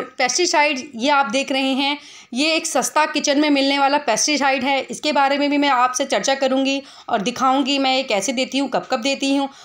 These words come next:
और एक पेस्टिसाइड ये भी है, ये एक मेडिसिन है, इसके बारे में भी मैं आपसे चर्चा करूँगी। तो फ्रेंड्स, चलिए आइए देखते हैं पूरी वीडियो को। तो फ्रेंड्स, ये मेरा साइकस का प्लांट है। देखिए,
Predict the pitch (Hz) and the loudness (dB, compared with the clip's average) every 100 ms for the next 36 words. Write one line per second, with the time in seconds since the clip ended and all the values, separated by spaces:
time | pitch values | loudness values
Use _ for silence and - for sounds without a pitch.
0 | - - 269 - - 330 392 - 277 262 | -6 -2 -2 -2 -2 0 -2 -2 -2 0
1 | 339 330 294 262 208 220 277 285 302 311 | 0 2 0 0 -2 0 0 2 2 2
2 | 302 233 269 285 240 208 202 262 302 294 | 0 -2 -2 0 0 0 0 0 0 0
3 | - - - 330 220 208 208 214 226 208 | 0 -4 -4 0 0 0 -2 -4 -2 0
4 | 208 202 - 220 - - 196 196 170 175 | -2 -4 -8 -8 -6 -4 -2 0 0 -2
5 | 165 170 175 - - 294 311 - 269 294 | -2 -4 -6 -8 -4 0 0 0 0 2
6 | 269 269 247 240 277 285 330 247 226 202 | 2 0 -2 -2 -2 -2 -2 -4 -4 -4
7 | 185 180 175 190 - - _ 320 339 370 | -2 -2 -2 -4 -6 -20 _ -4 0 0
8 | 359 294 320 302 294 302 302 254 208 254 | 0 0 0 2 2 0 0 -2 0 -2
9 | 277 285 277 247 269 247 277 269 - - | 0 -2 0 0 0 0 0 0 -4 -6
10 | 226 - 277 277 | -6 -4 0 0